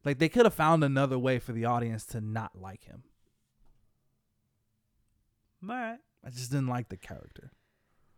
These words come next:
Speaker 2: I mean, I feel like this was supposed to be, like, partially why they were going for that is 'cause he was, like, clearly a villain, but he was an older villain.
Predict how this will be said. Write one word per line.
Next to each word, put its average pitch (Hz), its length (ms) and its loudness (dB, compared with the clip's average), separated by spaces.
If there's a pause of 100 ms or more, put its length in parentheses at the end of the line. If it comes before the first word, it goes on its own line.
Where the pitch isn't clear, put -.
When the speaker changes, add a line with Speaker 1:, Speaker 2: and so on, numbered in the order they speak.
(880)
Speaker 2:
I 196 60 0
mean, 240 120 2
I 254 80 0
feel 349 160 -4
like 330 140 -2
this 254 180 -8
was 202 180 -4
supposed - 280 -4
to 175 80 -6
be, 170 180 -2
like, 127 240 -4 (680)
partially 160 380 -12
why 147 180 -6
they 143 80 -4
were 123 80 -6
going 131 280 -8
for 147 120 -20
that 156 160 -6
is 156 100 -16
'cause - 220 -20
he 151 140 -12
was, 143 200 -14
like, 135 200 -12
clearly 180 400 -10
a 110 120 -4
villain, 110 720 -8 (1200)
but - 120 -20
he 117 100 -16
was 107 120 -12
an 107 100 -18
older 120 300 -2
villain. - 300 -20